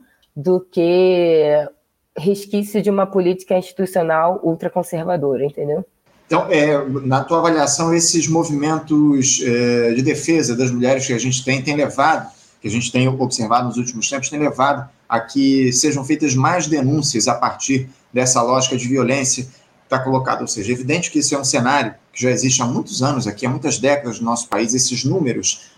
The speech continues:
Speaker 2: da violência contra as mulheres estavam, de alguma forma, interditados a partir da, da, da falta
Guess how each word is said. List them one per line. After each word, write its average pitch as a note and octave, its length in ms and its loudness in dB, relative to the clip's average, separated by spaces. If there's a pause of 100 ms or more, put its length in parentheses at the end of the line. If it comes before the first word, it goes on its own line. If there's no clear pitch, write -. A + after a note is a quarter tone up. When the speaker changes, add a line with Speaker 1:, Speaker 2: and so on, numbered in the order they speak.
Speaker 2:
da B2 140 2
violência B2 600 0 (280)
contra B2 240 0
as A2 80 -2
mulheres B2+ 300 2
estavam, F3 300 0
de D#3+ 80 -2
alguma D3 280 0
forma, D#3 320 -2
interditados D3 880 0
a B2 60 2
partir B2+ 580 -2 (240)
da, A#2 580 2
da, G2+ 420 -2
da B2 140 -2
falta E3 480 -2